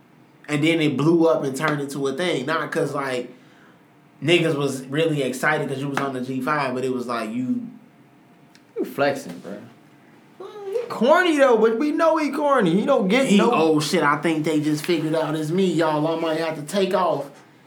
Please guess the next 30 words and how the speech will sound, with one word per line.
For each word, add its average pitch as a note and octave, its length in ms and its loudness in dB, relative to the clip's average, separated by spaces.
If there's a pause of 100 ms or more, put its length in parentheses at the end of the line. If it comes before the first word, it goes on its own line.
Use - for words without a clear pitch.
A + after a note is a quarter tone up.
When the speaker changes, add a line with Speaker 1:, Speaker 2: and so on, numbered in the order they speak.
(240)
Speaker 1:
And B2+ 120 -2
he D3+ 120 4
take D#3+ 220 2
off C#3 300 2
running D3+ 240 2
in C#3+ 80 2
the C#3 80 0
crowd, D3+ 380 2
and C3+ 100 0
then C#3+ 140 -2
the C3 40 -6
crowd D3+ 360 2
start C#3 340 -2
running. C#3 480 0 (580)
And C3+ 160 0
then, D#3+ 240 4
like, C#3+ 280 4
the C3+ 80 2
news F3 400 6
come E3 220 0
out D3+ 220 2
later, D#3+ 260 4
like, C#3+ 240 0
"Oh, D3+ 260 2
Bow D3 340 2
Wow C#3 280 0
was C3 120 -4
spotted C#3 400 0
at, C#3 180 2
like, B2 480 -2